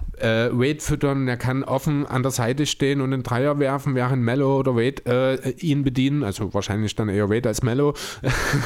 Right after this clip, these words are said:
Ähm, ist ein überdurchschnittlicher Verteidiger, was so ein bisschen manchmal untergeht bei ihm.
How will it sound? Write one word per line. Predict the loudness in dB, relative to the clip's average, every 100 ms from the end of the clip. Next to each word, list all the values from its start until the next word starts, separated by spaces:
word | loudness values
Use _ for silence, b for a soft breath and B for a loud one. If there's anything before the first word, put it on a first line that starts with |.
| 0 -2 -4 B B B B B -8 -2
Ähm, | 2 2 0 -2 -4
ist | 0
ein | 0 0
überdurchschnittlicher | 0 2 0 -4 -10 -4 -2 0 0 0 0 0
Verteidiger, | 0 0 0 0 0 0 0
was | 0
so | 0
ein | 0
bisschen | -2 0
manchmal | -2 0 0
untergeht | 0 0 0 0 -2
bei | -2
ihm. | 0 0